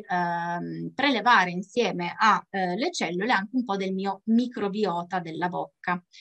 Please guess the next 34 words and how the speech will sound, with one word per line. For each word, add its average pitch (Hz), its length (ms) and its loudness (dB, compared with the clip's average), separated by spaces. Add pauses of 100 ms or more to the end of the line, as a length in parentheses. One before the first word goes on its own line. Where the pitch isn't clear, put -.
(340)
Perché? 311 380 2
Perché 226 280 0
diverse 285 400 2
zone 254 180 2
del 214 100 0
nostro 233 300 -2
corpo 233 280 -2
sono 202 220 -2
abitate 185 680 2
da 196 360 4
microrganismi, 185 1080 -4 (300)
fra 320 240 2
cui 214 460 2
la 190 140 2
bocca. 180 500 0
La 180 100 2
bocca, 214 500 -2 (140)
mm, 190 200 -6
è 185 140 -12
piena 190 440 2
di 190 180 -4
microrganismi, 185 840 -2
soprattutto 220 580 -8
se 202 200 -2
il 180 220 -4
prelievo 185 420 0
si 180 160 -14
fa 190 340 2
prima 220 400 2
di 185 100 -2
essersi 208 280 -6
lavati 175 300 0
i - 20 -4
denti, 170 500 -6